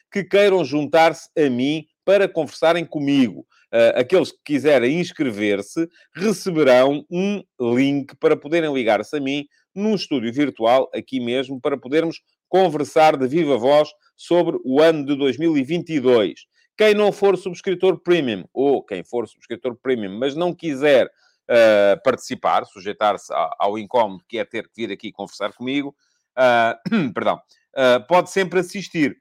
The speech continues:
porque, ao contrário de outros Futebol de Verdade vip, este vai ser no YouTube e não no, ah, meu servidor de Discord, onde só, ah, quem é premium é que está e quem é premium é que ouve e pode também participar. Mas volto a dizer:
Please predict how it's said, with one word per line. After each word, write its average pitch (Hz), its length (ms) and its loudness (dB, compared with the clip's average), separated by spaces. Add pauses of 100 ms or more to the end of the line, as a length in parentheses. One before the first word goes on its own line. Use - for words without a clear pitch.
porque, 135 440 -8
ao 113 140 2
contrário 120 440 0
de 110 160 -8
outros - 280 0
Futebol 98 320 -10
de 90 100 -16
Verdade 104 320 -4
vip, 143 240 -4 (340)
este 131 300 -4
vai 110 120 0
ser 135 220 -6
no 117 140 -8
YouTube 139 420 -4
e 117 140 -8
não 131 280 -2 (280)
no, 151 500 -2
ah, 117 480 2
meu 143 240 -4
servidor 127 500 -4
de 143 320 0 (100)
Discord, 123 760 -2
onde 120 340 -8
só, 131 300 0 (300)
ah, 107 240 2
quem 117 220 -4
é 117 60 -2
premium 127 420 -6
é 101 80 -4
que - 80 -20
está 123 320 0
e 107 80 -14
quem 107 180 -8
é 98 40 -4
premium 123 300 -10
é 110 100 -6
que - 340 -10
ouve 147 420 0 (220)
e 165 180 -8
pode 139 400 -2
também 127 320 -2
participar. 120 680 -12
Mas 135 200 -8
volto 165 240 -2
a 165 60 -2
dizer: 120 420 -6